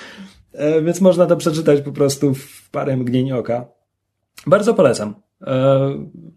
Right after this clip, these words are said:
w ogóle, jak, jak mówiłem, że od polskiej fantastyki się odbijałem jak od ściany i właśnie Kaintoch i Dukaj to były pierwsze,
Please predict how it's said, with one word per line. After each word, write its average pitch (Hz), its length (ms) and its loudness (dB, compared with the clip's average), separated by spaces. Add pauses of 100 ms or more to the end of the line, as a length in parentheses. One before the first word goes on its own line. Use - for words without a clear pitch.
(120)
w - 160 -10
ogóle, 131 500 2
jak, 139 180 0
jak 135 200 0
mówiłem, 127 400 2
że 120 160 4
od 123 120 2
polskiej 131 340 2
fantastyki 123 560 -2
się 123 120 -4
odbijałem 113 500 2
jak 110 160 0
od 110 100 2
ściany 110 460 0
i 104 40 -2
właśnie 104 500 -6
Kaintoch 107 500 -2
i 127 60 -4
Dukaj 110 360 0
to 113 100 -4
były - 220 -4
pierwsze, 117 480 0